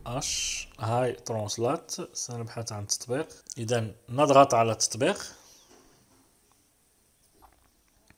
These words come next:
نضغط أوكي، ثم، آه، نعطيه ال-، الصلاحية من هنا،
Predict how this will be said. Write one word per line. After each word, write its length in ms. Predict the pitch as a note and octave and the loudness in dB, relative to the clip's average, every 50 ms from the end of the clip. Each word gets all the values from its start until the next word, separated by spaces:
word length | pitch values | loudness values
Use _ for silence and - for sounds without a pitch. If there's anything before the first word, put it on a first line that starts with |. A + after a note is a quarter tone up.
| _ _ _ _ _ _ _ _ _ _ - - _ _ - - - - _ _ - _ _ _ _ _ A#2 | _ _ _ _ _ _ _ _ _ _ -20 -20 _ _ -20 -20 -20 -20 _ _ -20 _ _ _ _ _ -4
نضغط 440 | A#2+ A#2 B2+ B2+ B2+ A#2+ - - | -2 2 4 4 4 2 0 -4
أوكي، 460 | - A2+ G2+ - - B2+ C#3+ F#3 A#3 - - - _ _ _ _ _ _ _ _ _ _ _ _ _ _ _ _ _ _ - - - | -6 -6 -6 -4 -2 -2 -2 -2 -4 -10 -16 -20 _ _ _ _ _ _ _ _ _ _ _ _ _ _ _ _ _ _ -20 -12 -6
ثم، 260 | - C3 C3 C3 C3 | -4 -4 -2 0 2
آه، 600 | C3 B2 - - - - _ - A2 A#2 A#2 A#2 A#2 | 2 2 2 -2 -10 -20 _ -12 -10 -8 -6 -4 -4
نعطيه 640 | A#2 A#2 A2 G#2+ - D3+ C#3 C3 B2+ B2+ B2+ - - | -4 -4 -4 -2 0 4 4 6 6 4 2 0 -4
ال-، 1300 | - A2+ A2+ A2 A2+ A2+ A2 A2 A2 G#2+ G#2+ G#2+ G#2+ G#2 G#2 G2 G2 F#2+ F#2+ F#2+ F#2+ F#2 F#2 F#2 F#2 F2+ | -8 -6 -2 0 2 2 2 2 2 2 2 2 0 0 0 0 0 -2 -2 -2 -4 -6 -6 -8 -8 -6
الصلاحية 640 | - - - B2 A#2 A#2 A#2+ A#2 - - A2 G#2+ | -2 -2 0 2 2 2 2 0 0 0 -2 -2
من 180 | G#2+ G#2+ G#2 G2+ | -2 -4 -4 -4
هنا، 340 | G2 G2+ G#2+ A#2 C3+ D#3+ | -4 -4 -2 -2 -2 -2